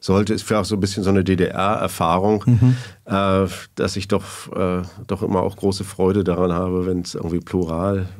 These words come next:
Speaker 1: und in offener Rede, äh,
Speaker 2: Mhm.
Speaker 1: zugeht und, äh, das doch eigentlich als Gegenstück zu einer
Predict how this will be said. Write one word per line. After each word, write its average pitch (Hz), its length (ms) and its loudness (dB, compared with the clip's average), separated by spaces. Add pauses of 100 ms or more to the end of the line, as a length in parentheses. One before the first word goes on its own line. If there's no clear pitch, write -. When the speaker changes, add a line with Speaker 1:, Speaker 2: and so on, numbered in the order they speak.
(120)
Speaker 1:
und - 260 -8
in - 140 -4
offener 90 320 -4
Rede, 90 320 0 (180)
äh, 92 120 0
Speaker 2:
Mhm. 107 140 4
Speaker 1:
zugeht 92 460 0
und, 90 400 -8
äh, 50 80 -8 (100)
das - 180 -6
doch - 160 -10
eigentlich 92 400 -4
als - 300 -8 (440)
Gegenstück 95 600 -2
zu - 160 -6
einer 90 380 -2